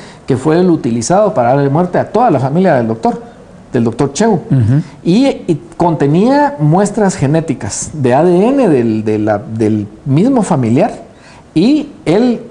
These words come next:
Speaker 1: en el cuerpo, examinándolo con, en clínica forense, también tenía una cortadura en la mano que permitió vincularlo con la hecha por este cuchillo. Entonces también hacemos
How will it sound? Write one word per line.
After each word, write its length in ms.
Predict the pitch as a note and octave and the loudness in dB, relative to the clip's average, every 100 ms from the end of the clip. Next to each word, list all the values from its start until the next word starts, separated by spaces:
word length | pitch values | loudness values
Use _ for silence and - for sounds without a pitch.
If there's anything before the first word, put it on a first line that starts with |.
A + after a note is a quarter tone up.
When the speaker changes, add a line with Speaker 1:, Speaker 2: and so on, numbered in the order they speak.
| - | -10
Speaker 1:
en 220 | D3 D3 | -2 0
el 100 | F3+ | 0
cuerpo, 380 | - C#3 C#3+ C3+ - - - | 0 0 -2 -6 -10 -18 -12
examinándolo 960 | D3 - C#3+ B2+ B2+ C#3+ G3+ G3 C#3+ - | -8 -4 -2 0 0 0 2 2 0 -2
con, 360 | A#2 A2+ A2 A2+ | -6 -6 -8 -6
en 160 | B2+ A2+ | -6 -2
clínica 400 | C#3 G3 G#3+ G3+ | 0 2 0 0
forense, 400 | A#3 E3 D#3+ - | 0 0 0 -2
también 320 | C3 D3 F3+ | 0 0 0
tenía 180 | E3+ F3 | 0 0
una 160 | F3 | 0
cortadura 400 | C#3 B2+ B2+ C#3 | -2 -2 0 0
en 80 | D3+ | 0
la 80 | A#2+ | 0
mano 260 | D3 G3+ G3 - - - | 0 0 -2 -10 -20 -6
que 80 | B2+ | -4
permitió 460 | C3 B2+ B2 C3 D#3+ | -2 -2 -2 0 2
vincularlo 720 | F3+ F3+ B2 F#3 A#3+ G3+ - - - - | 2 0 0 0 0 -2 -6 -18 -12 -4
con 180 | C3+ A#2+ | -2 0
la 160 | B2 | 0
hecha 240 | G3 G3+ G#3 | 0 0 -4
por 180 | B2 | -2
este 240 | A#2+ A#2 A2+ | -4 -6 -10
cuchillo. 420 | - G#2+ G#2+ G2 | -10 -8 -8 -8
Entonces 360 | A2+ D#3 A3 A3 | -4 0 0 0
también 380 | C3 E3 G#3+ G3+ - - - | 0 2 0 -2 -10 -20 -6
hacemos 560 | - - B3 C4 - | -4 0 0 0 -4